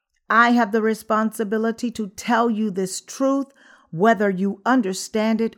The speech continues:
or not. If I do not guide you properly, your hearts will become misguided for not having received proper instruction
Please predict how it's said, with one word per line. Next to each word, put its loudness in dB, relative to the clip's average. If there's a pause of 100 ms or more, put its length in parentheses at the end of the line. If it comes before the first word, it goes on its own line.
or -2
not. -6 (1300)
If 0
I 8
do 0
not 4
guide 0
you -6
properly, -4 (360)
your 4
hearts 4
will -4
become -2
misguided -2 (260)
for 0
not 2
having -2
received -2 (320)
proper 0
instruction -4